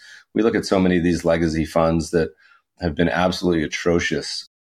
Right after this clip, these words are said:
over the years, and people keep them because you buy something, you just sock it away. And so the analogy we give is going into your garage. For those with, don't have a garage, go into your closet and say, "All right,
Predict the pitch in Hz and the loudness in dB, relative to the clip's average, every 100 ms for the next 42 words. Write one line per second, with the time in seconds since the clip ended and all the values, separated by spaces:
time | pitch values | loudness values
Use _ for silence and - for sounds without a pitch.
0 | _ 90 85 82 85 82 80 80 80 80 | _ -2 0 2 2 2 2 2 0 -2
1 | 82 78 78 - - 82 76 - _ - | -2 -4 -4 -4 -2 0 -2 -6 _ -4
2 | 151 135 101 92 85 92 85 80 - - | -2 0 2 2 2 2 2 0 -6 -18
3 | - _ _ 92 95 85 80 90 95 90 | -20 _ _ -6 -2 2 2 2 2 2
4 | 92 90 85 82 - 85 76 - 90 87 | 2 2 2 0 -2 -2 -2 0 0 2
5 | 90 95 80 80 76 87 82 80 85 85 | 2 0 0 -4 -4 0 0 0 -2 -4
6 | 80 92 123 95 90 85 90 85 85 - | 0 2 2 0 0 0 -2 -2 -2 0
7 | 87 90 87 90 85 95 80 78 76 80 | 0 2 2 0 -2 -2 0 2 0 0
8 | 82 - - _ _ _ - 85 85 87 | -2 -6 -12 _ _ _ -2 2 2 2
9 | 87 - _ 98 90 85 85 80 82 78 | -2 -6 _ 0 2 2 2 0 2 2
10 | 80 80 90 85 85 87 - - 92 80 | 2 0 0 2 2 0 -2 0 2 2
11 | 78 82 78 - _ - - _ _ _ | 0 0 0 -4 _ -20 -20 _ _ _
12 | - 95 - 101 90 87 - 107 104 80 | -2 0 0 0 2 0 2 2 2 0
13 | 76 | -4